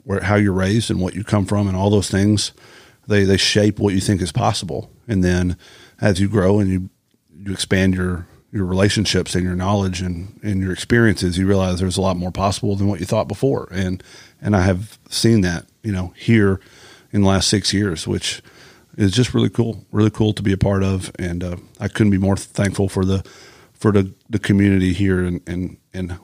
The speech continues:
how they've blessed me. I mean, even more so than how they're, they're generous and loving and kind and all of that. Um, they care about me, you know, and, and to have people in your life that care about you. And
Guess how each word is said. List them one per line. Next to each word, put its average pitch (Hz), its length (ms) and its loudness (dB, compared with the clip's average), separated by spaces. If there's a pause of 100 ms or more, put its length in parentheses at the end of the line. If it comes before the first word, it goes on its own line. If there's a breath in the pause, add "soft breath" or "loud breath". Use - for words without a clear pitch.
how 110 120 -2
they've 92 180 -2
blessed 92 280 -2
me. 107 340 4
I - 40 -8
mean, 98 180 -2 (560)
even 139 220 0
more 113 160 4
so 92 200 2
than 87 140 -4
how 95 180 0
they're, 92 220 -4
they're 104 180 0
generous 95 480 0
and 92 100 0
loving 95 320 0
and 87 120 -4
kind 92 400 0
and 92 120 -2
all 92 120 -2
of 92 100 -8
that. 92 300 -4 (640 loud breath)
Um, 90 420 -4 (440)
they 110 80 0
care 135 200 0
about - 240 -4
me, 90 300 -6
you 92 100 -6
know, 90 260 -6
and, 90 400 -6
and 98 120 -2
to 107 100 0
have 117 180 2
people 123 300 4
in 113 40 4
your 104 120 4
life 101 240 2
that - 160 -8
care 104 160 2
about 98 220 0
you. 95 260 -2
And 90 180 -6